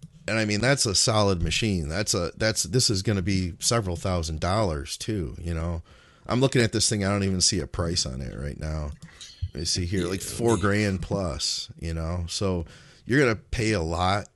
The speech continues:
Speaker 1: for something like that. It's, it's an issue, man. But you know what I've found is I just, I, I started searching Facebook Marketplace, and granted, I bought
Speaker 2: Mm-hmm.
Speaker 1: two machines, but you know,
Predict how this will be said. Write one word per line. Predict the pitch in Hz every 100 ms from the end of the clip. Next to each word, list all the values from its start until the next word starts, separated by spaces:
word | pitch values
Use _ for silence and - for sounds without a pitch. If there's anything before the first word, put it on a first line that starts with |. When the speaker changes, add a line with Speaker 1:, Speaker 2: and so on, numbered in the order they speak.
| -
Speaker 1:
for | - - 98 92 90 76
something | - 101 107 101
like | 98 -
that. | 107 - - -
It's, | 151 - -
it's | - 392
an | 220
issue, | 147 - 107
man. | 92 104 95
But | 104 -
you |
know | 156
what | 175 117
I've | 113 117
found | - 98 95 95 92
is | 95 98 95 82 - - - _ - -
I | 151
just, | 160 - -
I, | 123 - -
I |
started | 110 - 139 127
searching | 143 123 113
Facebook | 95 113 - 107 -
Marketplace, | 95 107 - - 92 71 - - -
and | 101
granted, | 104 120 113 -
I | 104
bought | 98 117 80
Speaker 2:
Mm-hmm. | 82
Speaker 1:
two | 110
machines, | 92 - 127 107 80 67 -
but | 104 92 - - - - - -
you | 87
know, | 87